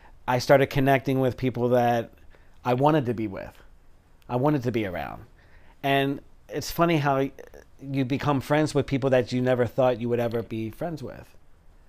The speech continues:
because they didn't look like you or act like you,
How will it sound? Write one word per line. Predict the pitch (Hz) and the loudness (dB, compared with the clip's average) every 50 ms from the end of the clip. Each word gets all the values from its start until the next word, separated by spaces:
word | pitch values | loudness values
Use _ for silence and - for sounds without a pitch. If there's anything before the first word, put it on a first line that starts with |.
| - - - | -20 -10 -8
because | - 113 - 127 120 113 - - - - - - - - - - - - - - - - - - - - - - - - - - - - - - - - | -4 0 2 2 2 2 -2 -6 -10 -14 -16 -20 -20 -20 -20 -20 -20 -20 -20 -20 -20 -20 -20 -20 -20 -20 -20 -20 -20 -20 -20 -20 -20 -20 -20 -20 -18 -6
they | - 127 127 | -2 -2 0
didn't | 123 131 127 127 127 | 0 0 0 0 0
look | 127 123 120 | 0 0 0
like | 123 120 107 - | -2 -2 -2 -2
you | 117 117 | -4 -2
or | 117 113 120 | -2 0 2
act | 131 139 160 160 - | 6 6 6 6 6
like | 156 135 123 120 - | 4 4 4 2 0
you, | - 120 117 113 117 110 | -2 -2 0 0 0 -2